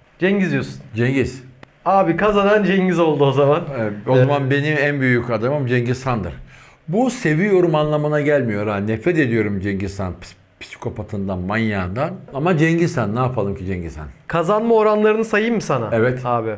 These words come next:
Speaker 1: yani biraz taraflı tabii herkes yaparken. Sen finale kadar büyük bir kısmında taraflı olsan da finalde tarafsız oldu sonuçta. Bir numara yüzde on altı ile Atatürk seçmiş çoğu kişi.
Speaker 2: Aa,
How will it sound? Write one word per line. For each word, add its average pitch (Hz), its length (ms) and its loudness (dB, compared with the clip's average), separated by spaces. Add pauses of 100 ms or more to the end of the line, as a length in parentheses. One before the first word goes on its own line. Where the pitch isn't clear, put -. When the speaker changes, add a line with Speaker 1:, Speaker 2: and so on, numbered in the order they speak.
(120)
Speaker 1:
yani 147 380 2 (280)
biraz 170 280 0
taraflı 175 400 0
tabii 151 180 0
herkes 139 480 0 (160)
yaparken. 127 540 -4 (180)
Sen 147 200 -2
finale 156 300 0
kadar 156 280 0 (240)
büyük 180 220 -8
bir 196 100 -4
kısmında 170 260 -8
taraflı 160 320 0
olsan 165 220 2
da 170 40 -2
finalde 165 360 0
tarafsız 151 360 0
oldu 123 200 0
sonuçta. 117 420 -8 (320)
Bir 233 220 2
numara 226 260 6
yüzde 220 240 2
on 220 140 8
altı 214 240 4
ile 226 80 2
Atatürk 208 400 -2
seçmiş 143 340 -4
çoğu 147 220 2
kişi. 143 340 -4 (180)
Speaker 2:
Aa, 127 320 -10